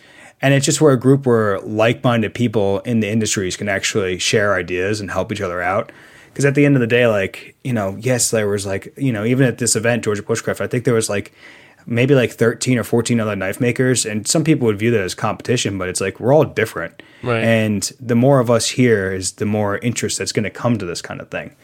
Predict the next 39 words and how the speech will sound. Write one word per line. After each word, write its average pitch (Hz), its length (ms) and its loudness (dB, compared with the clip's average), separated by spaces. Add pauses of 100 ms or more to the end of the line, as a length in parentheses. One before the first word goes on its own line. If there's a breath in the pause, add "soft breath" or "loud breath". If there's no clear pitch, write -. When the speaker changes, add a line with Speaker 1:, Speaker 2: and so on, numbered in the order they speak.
(480 loud breath)
Speaker 1:
And 127 140 -2
just 160 200 0
the, 107 320 2
the 101 100 -4
networking 110 560 0
ability 95 380 -4
is 85 140 -4
huge 117 300 2
at 82 120 -4
these 87 140 -8
kind 87 180 -8
of 87 60 -12
things. - 400 -10 (360 soft breath)
So - 180 0
Speaker 2:
So, 110 340 4 (580)
go 139 120 0
ahead. 123 180 -2 (640 loud breath)
Speaker 1:
it 131 100 2
was, 139 560 4
the 135 140 2
first 165 360 2
half 131 400 4
was 117 300 2
just 120 260 -2
the 110 60 -4
meetings 107 520 0
and 98 80 -6
everything, 92 460 -6
and 110 160 -6
then 110 180 0
the 98 80 -4
second 135 320 0
half 104 340 -2
was 101 300 -2
the 95 200 -4
Georgia 107 280 -2
Bushcraft 101 440 -2
event 98 260 -4
itself, - 540 -4